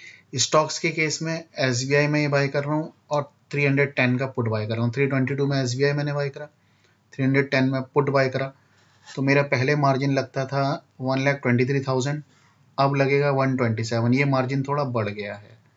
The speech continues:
थ्री पॉइंट सेवन फ़ाइव परसेंट, क्योंकि नीचे का out of money का पुट ले रहे हैं। वही अगर मैं निफ्टी में, आउट of money का put है इसलिए यहाँ पर बढ़ा है थोड़ा। निफ्टी अगर मैं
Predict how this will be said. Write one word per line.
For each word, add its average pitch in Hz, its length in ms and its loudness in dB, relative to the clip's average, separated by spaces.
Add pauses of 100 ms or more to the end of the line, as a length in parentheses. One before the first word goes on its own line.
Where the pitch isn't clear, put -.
(500)
थ्री 127 160 2
पॉइंट 127 280 2
सेवन 117 340 0
फ़ाइव 120 260 -2
परसेंट, 110 360 -6 (520)
क्योंकि 170 220 -8
नीचे 143 260 2
का 135 100 0
out 123 180 2
of 123 160 -6
money 113 140 0
का 107 100 -6
पुट 117 220 -12
ले 101 140 -8
रहे 98 120 -12
हैं। - 100 -4 (2500)
वही 147 380 2
अगर 151 300 2
मैं 156 140 2
निफ्टी 147 360 0
में, 120 220 2 (720)
आउट 123 200 -2
of 139 120 -2
money 139 160 0
का 143 100 -2
put 139 200 -4
है 185 100 -4
इसलिए 135 320 0
यहाँ 120 180 2
पर 123 120 0
बढ़ा 101 200 -6
है 101 100 -10
थोड़ा। 113 200 -10 (680)
निफ्टी 127 360 0
अगर 143 240 4
मैं 147 220 0